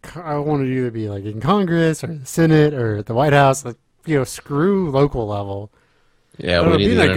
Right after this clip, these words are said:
Speaker 1: governor would be cool. I think being a governor would be cool.
Speaker 2: It would be kinda cool to call you Governor Ingalls.
Speaker 1: I'll move back to Texas, and I'll, I'll be governor of Texas.
Speaker 2: Hello, Governor.
Speaker 1: <laughs>
Speaker 2: Good day, Governor.
Speaker 1: I'll let
Speaker 2: Sounds
Speaker 1: you
Speaker 2: like
Speaker 1: be
Speaker 2: Mary
Speaker 1: my,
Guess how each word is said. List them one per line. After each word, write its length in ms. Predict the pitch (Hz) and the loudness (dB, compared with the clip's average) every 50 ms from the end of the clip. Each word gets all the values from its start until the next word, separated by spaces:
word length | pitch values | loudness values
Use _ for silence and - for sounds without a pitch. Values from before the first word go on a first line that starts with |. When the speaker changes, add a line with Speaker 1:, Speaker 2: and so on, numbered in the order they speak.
| 135 131 | 2 2
Speaker 1:
governor 200 | 123 120 123 120 | 2 0 -4 -4
would 140 | 104 104 101 95 | -4 -6 -8 -10
be 100 | 104 95 | -12 -14
cool. 280 | - - 110 104 113 131 | -14 -16 -16 -16 -14 -14
I 100 | 135 120 | -12 -12
think 240 | 120 120 120 110 | -12 -12 -14 -16
being 140 | 117 117 107 | -16 -16 -16
a 80 | 110 110 | -18 -20
governor 320 | _ 147 143 160 170 165 | _ -20 -20 -20 -20 -20
would 100 | 175 190 190 | -20 -20 -20
be 100 | 208 170 | -20 -18
cool. 280 | - 185 196 196 151 _ _ _ _ _ _ _ _ _ _ _ _ _ _ _ _ _ - _ _ _ _ - - | -18 -18 -20 -20 -20 _ _ _ _ _ _ _ _ _ _ _ _ _ _ _ _ _ -20 _ _ _ _ -12 -8
Speaker 2:
It 80 | - 123 | -4 -2
would 120 | 151 170 160 | -2 -2 -2
be 80 | 127 | 0
kinda 180 | - 120 98 92 | 0 0 0 0
cool 180 | - - 101 | -2 -2 0
to 100 | 95 87 80 | 0 0 0
call 180 | - 101 90 | 0 2 2
you 60 | 87 82 78 - - - - | 2 0 -2 -4 -10 -10 -6
Governor 280 | - - 87 90 82 78 | -4 -2 0 0 0 0
Ingalls. 400 | 82 87 87 85 78 - - - _ _ - | -2 -2 -2 -2 -2 -4 -6 -12 _ _ -8
Speaker 1:
I'll 100 | 131 131 | -6 -4
move 160 | 139 139 131 123 | -2 -4 -4 -4
back 240 | 131 123 120 - | -4 -4 -6 -6
to 80 | - 123 | -10 -14
Texas, 680 | - - 113 104 101 _ - 107 98 98 101 - _ _ _ _ - | -14 -12 -12 -12 -12 _ -18 -18 -18 -18 -20 -20 _ _ _ _ -20
and 100 | 113 110 | -20 -18
I'll, 160 | 110 107 104 120 143 | -18 -18 -18 -18 -14
I'll 140 | - 120 113 | -12 -10 -8
be 160 | 107 117 110 | -6 -6 -6
governor 400 | 101 117 110 104 101 107 107 104 | -6 -6 -8 -8 -8 -10 -10 -10
of 60 | 101 | -10
Texas. 560 | - 120 107 104 - - - 107 101 101 _ _ _ _ _ _ _ _ - | -10 -10 -10 -12 -12 -14 -16 -16 -16 -18 _ _ _ _ _ _ _ _ -2
Speaker 2:
Hello, 320 | 123 139 147 165 160 156 | 2 4 4 4 4 2
Governor. 440 | 135 117 127 123 139 147 160 170 190 185 - - - - | 2 2 2 2 2 2 2 2 0 -2 -6 -12 -10 -12
Speaker 1:
<laughs> 920 | 147 - _ _ _ _ _ _ - - _ _ - - - - - - | -12 -12 _ _ _ _ _ _ -20 -20 _ _ -20 -20 -20 -20 -14 -10
Speaker 2:
Good 120 | - 165 | -6 -2
day, 180 | 147 180 170 147 | 2 2 2 2
Governor. 380 | 113 143 143 143 151 170 185 - - - _ _ _ _ _ _ _ - - - _ _ _ _ _ _ 185 | 4 2 2 2 2 0 -2 -4 -12 -20 _ _ _ _ _ _ _ -20 -20 -20 _ _ _ _ _ _ -10
Speaker 1:
I'll 120 | 147 123 | -6 -4
let 100 | 123 117 | -2 -2
Speaker 2:
Sounds 80 | 147 139 | 0 0
Speaker 1:
you 40 | 120 | 0
Speaker 2:
like 100 | 113 110 | 0 0
Speaker 1:
be 40 | 107 | 0
Speaker 2:
Mary 240 | 98 101 101 | 0 0 -2
Speaker 1:
my, 0 | 101 | -2